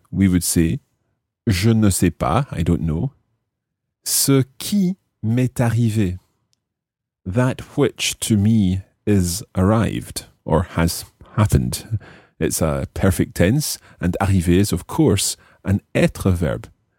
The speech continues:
So, "I don't know what happened to me or what has happened to me.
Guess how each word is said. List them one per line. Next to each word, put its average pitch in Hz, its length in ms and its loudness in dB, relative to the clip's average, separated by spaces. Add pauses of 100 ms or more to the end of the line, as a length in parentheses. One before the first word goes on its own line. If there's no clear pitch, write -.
(680)
So, - 260 2 (120)
"I 147 120 2
don't 135 220 0
know 95 260 4
what - 320 -2
happened 87 360 -2
to 82 100 -4
me 117 420 2
or 92 160 -4
what - 240 -10
has - 160 -8
happened 123 380 -2
to 123 120 -2
me. 127 220 0